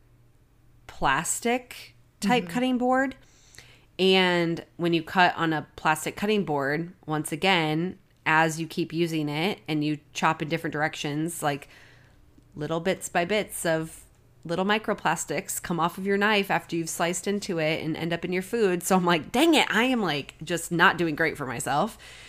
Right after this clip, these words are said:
Speaker 1: But I've had it for several years, and so I did more research and I found the kind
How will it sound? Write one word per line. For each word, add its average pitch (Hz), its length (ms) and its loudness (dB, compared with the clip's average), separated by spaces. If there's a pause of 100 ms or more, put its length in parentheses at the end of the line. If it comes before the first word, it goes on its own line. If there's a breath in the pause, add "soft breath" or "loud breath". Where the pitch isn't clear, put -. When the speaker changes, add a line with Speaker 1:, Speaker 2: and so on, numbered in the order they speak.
(220 loud breath)
Speaker 1:
But 180 80 2
I've 180 120 4
had 220 200 6
it 190 100 4
for 170 140 -2
several 185 480 2
years, 156 480 0
and 151 120 -6
so 170 80 -2
I 165 120 4
did 156 280 0
more 156 260 0
research 151 500 -2
and 147 100 -2
I 147 80 0
found 151 360 0
the 151 60 -2
kind 143 440 -6